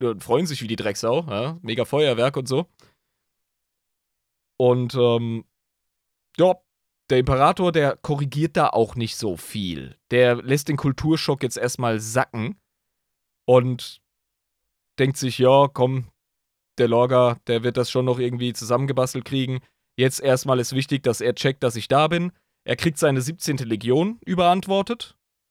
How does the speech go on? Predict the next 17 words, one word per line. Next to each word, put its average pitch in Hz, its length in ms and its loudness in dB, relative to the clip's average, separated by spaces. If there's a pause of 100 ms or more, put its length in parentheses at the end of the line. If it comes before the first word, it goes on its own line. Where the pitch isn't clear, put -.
Ja. 123 240 -4 (640)
Die, 113 300 0
ähm, 107 760 -2
Imperial 120 420 0
Heralds. 151 600 -4 (920)
Und 123 480 0 (1200)
kriegt 135 240 -2
dann 117 400 -2 (840)
brühwarm 131 460 4
das 123 160 2
serviert, 131 320 0
was 131 100 -4
alle 120 520 4 (420)
Primarchen 127 440 -2
serviert 127 280 -2
bekommen, 151 300 -2
nämlich: 135 500 -4